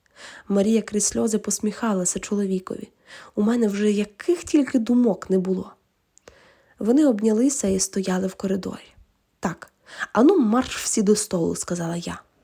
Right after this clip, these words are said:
«Тепер всі дома, і саме час вітати іменинницю».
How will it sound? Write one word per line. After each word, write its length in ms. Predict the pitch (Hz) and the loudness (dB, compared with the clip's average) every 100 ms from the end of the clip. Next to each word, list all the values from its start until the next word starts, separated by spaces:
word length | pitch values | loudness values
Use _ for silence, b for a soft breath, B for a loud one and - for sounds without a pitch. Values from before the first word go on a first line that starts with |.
| _ _ _ _ _ | _ _ _ _ _
«Тепер 340 | 208 202 277 269 | -4 2 0 0
всі 260 | - 233 | 0 0
дома, 400 | 180 175 185 262 - B B B | 2 0 0 -2 -6 B B B
і 60 | 220 | -2
саме 280 | 220 208 | 0 0
час 360 | 196 - 349 - | 0 -2 -2 -4
вітати 340 | 190 190 190 | -2 -2 -2
іменинницю». 720 | 190 175 175 170 175 208 - | -2 -2 -4 -6 -8 -12 -16